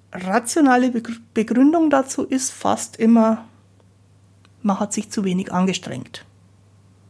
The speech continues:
Und das führt dummerweise fast immer dazu, dass sich die Leute selber noch mehr überfordern.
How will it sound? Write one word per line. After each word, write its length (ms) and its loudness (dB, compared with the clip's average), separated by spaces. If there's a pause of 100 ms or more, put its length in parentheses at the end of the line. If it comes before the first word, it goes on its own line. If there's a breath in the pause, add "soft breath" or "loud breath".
(2000)
Und 120 2
das 160 2
führt 200 0
dummerweise 720 2
fast 440 0
immer 200 6
dazu, 520 0
dass 220 -6
sich 160 -4
die 80 -4
Leute 280 0
selber 500 -2
noch 340 0
mehr 180 4
überfordern. 600 2